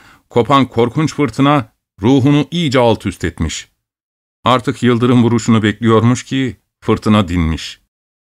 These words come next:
Bunun üzerine Trohim gittikçe daha kuruntulu, korkak, asık suratlı olmaya başlamış. Bilgin oğlu Alexander ise sürekli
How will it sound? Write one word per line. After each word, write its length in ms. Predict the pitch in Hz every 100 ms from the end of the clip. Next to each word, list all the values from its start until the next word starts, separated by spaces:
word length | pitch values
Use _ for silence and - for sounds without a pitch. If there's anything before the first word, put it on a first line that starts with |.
| _ 160
Bunun 200 | 208 190
üzerine 440 | 156 160 156 143
Trohim 500 | 139 147 139 147 127 _ 110
gittikçe 520 | 160 208 - 165 123
daha 260 | 131 151
kuruntulu, 720 | - 139 135 117 123 131 135 -
korkak, 600 | - 127 131 135 139 - _ _ _ 139
asık 300 | 135 214 -
suratlı 360 | 113 95 113
olmaya 400 | 101 101 98 95
başlamış. 560 | 95 87 104 92 - - _ _ _ _ _ _ -
Bilgin 300 | 165 165 208
oğlu 260 | 131 107 117
Alexander 560 | 120 117 156 147 110
ise 380 | 87 135 156 - _ _ _ _ _ -
sürekli 800 | - 240 160 - 92 120 190